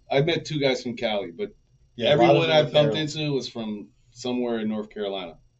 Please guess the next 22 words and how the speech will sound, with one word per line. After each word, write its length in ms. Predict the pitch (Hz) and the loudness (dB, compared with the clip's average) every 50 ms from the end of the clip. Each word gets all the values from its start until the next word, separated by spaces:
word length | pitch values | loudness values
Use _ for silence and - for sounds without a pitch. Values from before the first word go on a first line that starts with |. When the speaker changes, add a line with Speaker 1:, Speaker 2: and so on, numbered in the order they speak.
| _ | _
Speaker 2:
Yeah. 260 | - 180 202 202 180 147 - _ _ _ _ _ _ _ _ _ _ _ _ _ _ _ _ _ _ _ _ _ _ | -10 -8 -6 -6 -8 -10 -14 _ _ _ _ _ _ _ _ _ _ _ _ _ _ _ _ _ _ _ _ _ _
So 560 | _ - - 117 110 110 110 107 107 107 110 - - _ _ _ _ - | _ -6 -4 -2 -2 0 0 -2 -4 -4 -8 -10 -14 _ _ _ _ -4
there 120 | 131 127 | -2 -2
was 140 | 123 113 - | 0 0 0
a 60 | 123 | 0
lot 260 | 113 120 131 143 147 | 2 4 4 4 4
of 80 | 143 135 | 4 4
different 320 | 143 143 139 - 117 - | 4 2 2 0 -6 -10
farmers 600 | - - - 120 117 127 131 139 143 143 131 113 104 | -10 -6 -4 -2 -2 -2 -2 -2 -2 -2 -4 -2 0
there. 300 | 147 139 139 135 135 131 | 0 2 2 2 0 0
There 140 | 117 110 98 | -2 -4 -4
was 180 | 104 98 - | -4 -6 -8
a 100 | 95 92 | -10 -14
cooperative, 1000 | - _ - 110 92 104 110 131 147 139 151 139 131 131 135 131 127 127 127 - _ _ _ _ _ _ _ _ _ _ _ _ - | -16 _ -12 -10 -6 -6 -4 -6 -4 -4 -4 -2 -2 -2 -4 -4 -6 -8 -10 -14 _ _ _ _ _ _ _ _ _ _ _ _ -20
and 140 | 92 92 | -20 -14
they 160 | 101 107 104 95 | -12 -10 -10 -8
had, 300 | 113 110 104 101 98 92 | -6 -6 -6 -6 -6 -6
like, 300 | 98 95 95 95 90 _ _ | -8 -8 -10 -10 -12 _ _
you 100 | - 98 | -20 -20
know, 120 | 101 98 95 | -18 -18 -18
s-, 220 | 90 - - - _ _ _ _ - | -18 -20 -20 -20 _ _ _ _ -16
like, 200 | 98 92 87 | -16 -16 -16